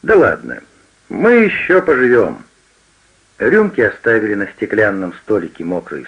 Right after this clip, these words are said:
следы, и он принялся чертить узоры толстым указательным пальцем. «Цены на шерсть ни к чёрту, вот что я тебе скажу.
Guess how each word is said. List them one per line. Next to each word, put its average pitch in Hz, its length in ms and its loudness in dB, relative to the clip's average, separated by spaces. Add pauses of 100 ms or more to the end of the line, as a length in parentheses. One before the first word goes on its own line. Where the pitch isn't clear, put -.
следы, 135 380 -4 (680)
и - 100 -6
он 180 160 4
принялся 202 420 2
чертить 190 380 0
узоры 165 440 4
толстым 156 480 2
указательным 123 680 -2
пальцем. 62 640 -8 (1160)
«Цены 156 300 4
на 151 120 4
шерсть 156 560 0
ни 131 140 -2
к 135 100 -10
чёрту, 73 580 -6
вот 131 200 0
что - 160 -12
я 87 80 -6
тебе 71 260 -12
скажу. 53 380 -14